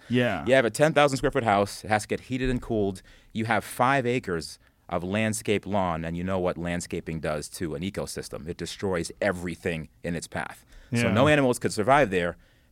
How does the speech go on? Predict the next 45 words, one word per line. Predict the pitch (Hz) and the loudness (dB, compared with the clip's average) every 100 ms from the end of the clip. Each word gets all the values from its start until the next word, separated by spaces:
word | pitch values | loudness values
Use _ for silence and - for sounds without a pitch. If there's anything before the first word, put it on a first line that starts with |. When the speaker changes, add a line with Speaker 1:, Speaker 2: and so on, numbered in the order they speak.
| - | -6
Speaker 2:
because | 101 - 123 104 87 82 - _ _ _ - | -4 2 4 4 2 -6 -10 _ _ _ -6
of | 92 | -2
your | 101 | 0
landscaping. | 113 185 - 101 95 92 | 2 0 2 -2 0 0
You | 107 | 0
have | 95 | 0
a | |
huge | 120 110 | -2 -2
house, | 147 139 - | 0 0 0
but | 110 | -2
you | 113 | 0
have | 120 | 0
a | |
Tesla, | 101 101 90 90 | 0 -2 -2 -4
so | - 82 | -6 -10
it's | - | -8
fine. | 80 55 - - - | -8 -8 -12 -14 -4
Speaker 1:
Yeah, | 123 | 0
I | |
watched | 123 127 131 | 2 2 0
this | 117 - | -4 -4
landscaper | 117 113 - 113 101 110 | -2 -4 -4 -8 -6 -2
the | 110 | 0
other | 107 | 0
day | 107 | 0
walk | 101 107 107 | 0 -2 -2
around | 117 107 | -2 0
my | 101 | -2
yard | 98 101 104 92 | -2 0 -2 -4
spraying | - - - 110 110 113 107 | -10 -12 -4 -2 0 0 -2
stuff. | - - 98 - | -4 -8 -10 -8
I'm | 107 | -10
like, | 95 92 | -8 -2
Speaker 2:
Right. | 92 | 0
Speaker 1:
"What's | 143 160 | 0 0
in | 127 110 | 0 2
that | 110 107 98 | 0 -2 -4
bottle?" | 101 101 92 110 | -4 -4 0 2
Speaker 2:
Right. | - | 2
<laughs> | 554 494 - - - - - - - | 0 -8 -16 -20 -20 -12 -8 -6 2
Right. | 110 92 | 4 4
Speaker 1:
And | 123 | 2
ma-, | 123 123 | 2 2
my, | 127 135 | 2 4
my | 135 147 151 | 4 4 2